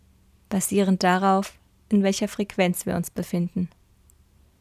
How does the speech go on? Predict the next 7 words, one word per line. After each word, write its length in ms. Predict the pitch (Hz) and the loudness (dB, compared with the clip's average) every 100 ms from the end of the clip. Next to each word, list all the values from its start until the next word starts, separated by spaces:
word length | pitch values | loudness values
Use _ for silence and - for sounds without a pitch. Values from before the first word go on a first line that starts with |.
| _ _ _ _ _ _ _ | _ _ _ _ _ _ _
Nicht 420 | 226 220 208 - | 6 6 4 0
mit 180 | 190 190 | 0 2
dem 160 | 185 | 2
riesigen 560 | 180 190 180 185 185 175 | 4 4 4 2 2 2
Wunschzettel 640 | 180 175 - - 165 170 | 2 2 0 0 0 2
ans 220 | 165 180 - | 2 2 2
Universum, 720 | 185 185 180 175 165 180 | 2 4 4 2 0 -4